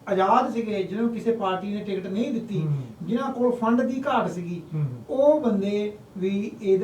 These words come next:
Speaker 1: ਇਸ, ਇਸ ਰੌਲੇ ਰੱਪੇ ਦਾ ਸ਼ਿਕਾਰ ਹੋ ਗਏ, ਉਹਨਾਂ ਨੂੰ ਵੀ ਵੋਟਾਂ ਨਹੀਂ ਪੈਣੀਆਂ।
Speaker 2: ਤੇ ਯਾਨੀ ਕਿਤੇ ਨਾ ਕਿਤੇ ਚਲੋ ਸੋਲੂਸ਼ਨ ਤਾਂ ਲੱਭ ਲਿਆ ਗਿਆ, ਤੇ but ਆਉਣ ਵਾਲੇ ਸਮੇਂ ਦੇ ਵਿੱਚ, ਵਿੱਚ ਠੀਕ ਆ, ਹਰ ਬੰਦਾ ਲੜਨਾ ਚਾਹੁੰਦਾ ਆ,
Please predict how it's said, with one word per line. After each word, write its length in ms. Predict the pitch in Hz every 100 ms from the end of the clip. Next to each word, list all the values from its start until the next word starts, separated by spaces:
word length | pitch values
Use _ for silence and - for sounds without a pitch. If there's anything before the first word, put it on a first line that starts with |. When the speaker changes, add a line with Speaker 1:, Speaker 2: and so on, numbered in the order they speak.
| -
Speaker 1:
ਇਸ, 260 | 208 - 208
ਇਸ 140 | 185
ਰੌਲੇ 220 | 170 165
ਰੱਪੇ 220 | 165 165 165
ਦਾ 80 |
ਸ਼ਿਕਾਰ 420 | 170 - 151 147 151
ਹੋ 120 | 147
ਗਏ, 140 | 190 233
ਉਹਨਾਂ 180 | 233 240
ਨੂੰ 100 | 220
ਵੀ 60 |
ਵੋਟਾਂ 300 | 170 151 180
ਨਹੀਂ 320 | 156 151 226
ਪੈਣੀਆਂ। 260 | - - - - - - - - - - 185
Speaker 2:
ਤੇ 100 | 175
ਯਾਨੀ 160 | 196
ਕਿਤੇ 320 | 196 196 220
ਨਾ 100 | 226
ਕਿਤੇ 460 | 202 185 170 170 165
ਚਲੋ 260 | 190 202 190
ਸੋਲੂਸ਼ਨ 440 | 165 151 156 170
ਤਾਂ 120 | 165
ਲੱਭ 200 | 120 131
ਲਿਆ 240 | 151 143 117
ਗਿਆ, 160 | 110 - - - - - - -
ਤੇ 60 | 196
but 360 | 147 180 175 - - -
ਆਉਣ 240 | 151 180
ਵਾਲੇ 180 | 202 202
ਸਮੇਂ 280 | - 156 151
ਦੇ 120 | 147
ਵਿੱਚ, 300 | 131 - - 104 - - - - -
ਵਿੱਚ 160 | 175 - -
ਠੀਕ 240 | 160 170 185
ਆ, 220 | 147 131 - - - 143
ਹਰ 80 | 185
ਬੰਦਾ 220 | 170 170
ਲੜਨਾ 300 | 151 131 131
ਚਾਹੁੰਦਾ 260 | 127 123
ਆ, 160 | 135